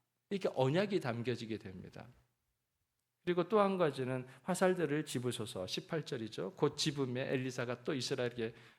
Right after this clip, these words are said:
왕에게 이르되, "땅을 치소서." 하는지라. 이에 세 번 치고 그친지라. 자, 이게 무슨 말일까요?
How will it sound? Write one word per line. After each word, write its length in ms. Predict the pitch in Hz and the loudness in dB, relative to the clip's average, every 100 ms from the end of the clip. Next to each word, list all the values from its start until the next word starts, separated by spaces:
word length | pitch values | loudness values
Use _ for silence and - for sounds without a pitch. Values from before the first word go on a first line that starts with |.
| - | -4
왕에게 520 | 117 120 117 117 107 | 0 2 0 2 0
이르되, 420 | 104 110 110 104 110 | 0 -2 -2 -4 0
"땅을 320 | 165 214 247 | 2 4 2
치소서." 560 | - 175 156 - 90 82 - _ - | 0 -2 -4 -6 -10 -14 -20 _ -10
하는지라. 420 | 131 120 110 98 95 | -6 -4 -6 -10 -6
이에 240 | 113 127 | -2 -2
세 280 | 135 - 190 185 | -2 -4 -6 -4
번 240 | 175 180 | -4 -4
치고 520 | - - 160 175 220 - _ _ - | -8 -10 -6 -6 -6 -12 _ _ -12
그친지라. 720 | 120 127 110 107 90 87 - - _ _ _ _ _ _ _ _ _ | -10 -6 -8 -8 -12 -14 -20 -20 _ _ _ _ _ _ _ _ _
자, 80 | - | -6
이게 200 | 107 117 | -4 -4
무슨 320 | 107 107 139 | -4 -4 -4
말일까요? 460 | 120 107 104 - | -6 -8 -12 -16